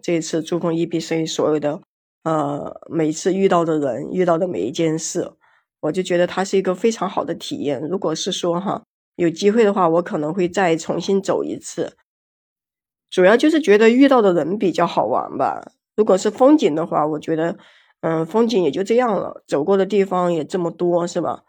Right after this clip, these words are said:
嗯，最主要还是想认识一些人吧。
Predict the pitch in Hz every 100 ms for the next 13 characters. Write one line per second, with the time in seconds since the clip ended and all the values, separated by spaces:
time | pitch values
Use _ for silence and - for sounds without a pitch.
0 | _ _ _ _ - 156 - 220 190 160
1 | 170 180 175 165 143 190 196 - 170 185
2 | 170 110 117 123